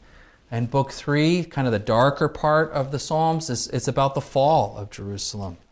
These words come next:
Book four, these great declarations of trust.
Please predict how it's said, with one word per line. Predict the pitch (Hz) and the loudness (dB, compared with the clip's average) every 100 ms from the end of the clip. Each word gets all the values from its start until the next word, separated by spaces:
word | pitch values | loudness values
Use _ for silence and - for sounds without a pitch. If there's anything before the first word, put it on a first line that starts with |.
| _ _ - _ - _ - | _ _ -20 _ -20 _ -6
Book | 120 - | -6 -6
four, | - 139 151 160 175 156 | -2 2 4 4 4 0
these | 123 110 - | -4 -4 -4
great | 151 151 131 - | 0 2 2 2
declarations | 139 135 143 131 131 127 127 117 | 0 2 2 4 4 2 -2 -2
of | 104 - | -6 -6
trust. | 147 147 160 - | 0 0 0 -8